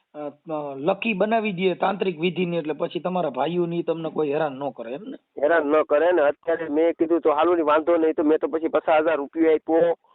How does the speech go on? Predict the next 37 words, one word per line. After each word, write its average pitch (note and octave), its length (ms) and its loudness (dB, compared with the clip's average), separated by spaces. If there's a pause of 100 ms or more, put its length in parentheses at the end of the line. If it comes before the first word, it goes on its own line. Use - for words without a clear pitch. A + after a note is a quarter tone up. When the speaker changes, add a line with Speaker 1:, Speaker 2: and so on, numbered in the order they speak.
(120)
Speaker 1:
હમ. D#3+ 300 -16 (240)
Speaker 2:
અને D3+ 420 2
લકી D3+ 420 0
આપી E3 260 2
દીધી E3 240 2
છ, E3 140 0
સાડા D#3+ 400 4
છ E3 260 2
હજારની E3 420 4
ઈ E3 160 -8
સકમો D#3+ 320 0
બનાવીને. D#3+ 560 2 (480)
Speaker 1:
હા. F3+ 420 -8 (640)
Speaker 2:
પછી E3 500 2
સોનાની E3 480 2
વીંટી D#3 300 2
આઠ D#3+ 240 4
હજારની D#3+ 340 2
બનાવીને D#3+ 460 4
આપી. E3+ 460 0 (320)
Speaker 1:
હમ. F3 360 -12 (840)
Speaker 2:
હા, B2+ 280 0
તો - 180 -8
ઈ D#3 160 4
બધું E3 360 2
અત્યારે D#3+ 340 0
ગયું. D#3+ 420 0 (340)
મેં D3+ 120 4
એમાં E3 220 4
શું G#3 100 2
છે F3 140 0
એને E3+ 120 4
ફોન F#3 260 2
ન F#3+ 180 4
કર્યો, D#3+ 240 2
સાત D#3 200 2
આઠ, D3+ 220 2